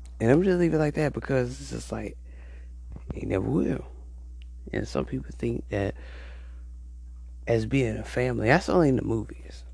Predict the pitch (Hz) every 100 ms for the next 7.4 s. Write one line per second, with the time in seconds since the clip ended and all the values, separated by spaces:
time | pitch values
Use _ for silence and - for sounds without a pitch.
0 | - - 113 104 - - - - - -
1 | - - - 113 127 131 131 131 - 113
2 | 113 107 101 - - - - - - -
3 | - - - - - - - - - -
4 | - - - 110 104 104 120 - - 107
5 | 104 104 - - 120 - 123 117 - -
6 | 117 117 - 117 - - - - - -
7 | 50 - - -